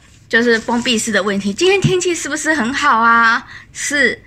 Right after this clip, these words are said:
那今天是不是天气很冷啊？天气是不是降温了？是。所以你就是以这种 yes 或是 no 的这种方式。延期战术又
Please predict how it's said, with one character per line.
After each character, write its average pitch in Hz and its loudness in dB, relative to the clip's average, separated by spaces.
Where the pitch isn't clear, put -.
那 269 0
今 359 -4
天 392 -2
是 359 -6
不 381 -2
是 359 0
天 320 -4
气 302 -4
很 226 -4
冷 202 0
啊？ 202 0
天 269 -4
气 262 -2
是 262 -2
不 233 -2
是 240 0
降 233 0
温 208 0
了？ 214 0
是。 - -4
所 370 -4
以 320 0
你 262 -6
就 277 0
是 294 -4
以 - -10
这 - -4
种 196 -2
yes 285 0
或 247 -2
是 240 -6
no 269 0
的 - -6
这 - -4
种 196 -2
方 220 -2
式。 - -6
延 285 0
期 311 -2
战 320 0
术 330 -8
又 277 -4